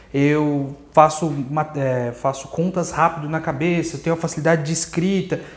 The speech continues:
Todas as vantagens, é, elas, quando elas vêm muito naturalmente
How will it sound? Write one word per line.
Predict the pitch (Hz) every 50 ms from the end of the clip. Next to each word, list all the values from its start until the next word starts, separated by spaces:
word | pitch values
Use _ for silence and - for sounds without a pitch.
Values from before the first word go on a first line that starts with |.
| - - - - - - - - _ - _ _ -
Todas | _ 392 381 359 269 226 175 131 127 147
as | 131 120
vantagens, | 113 113 107 107 110 160 170 165 135 113 113 117 - - - - - - - - - - - - _
é, | - 156 156 160 160 - - - - - - -
elas, | 190 208 214 226 240 240 240 - - - - - - - - _ - -
quando | - 240 269 240
elas | 254 233 202 156 135
vêm | 131 147 175 180 180 170
muito | 156 156 175 208 220 214 -
naturalmente | - 160 - - 139 123 123 139 165 185 185 - - - - - - - _